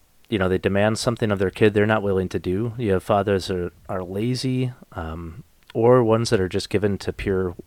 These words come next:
work, like they're workaholics. There's many different ways it could be done, but I think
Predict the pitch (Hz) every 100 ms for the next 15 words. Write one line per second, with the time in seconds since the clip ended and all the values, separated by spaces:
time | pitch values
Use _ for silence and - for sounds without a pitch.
0 | - _ 113 110 101 101 - 104 95 95
1 | 92 95 87 92 104 160 - - - -
2 | - - - 110 117 185 151 135 127 110
3 | 117 117 - 90 82 - 104 104 85 87
4 | 113 104 - 120 -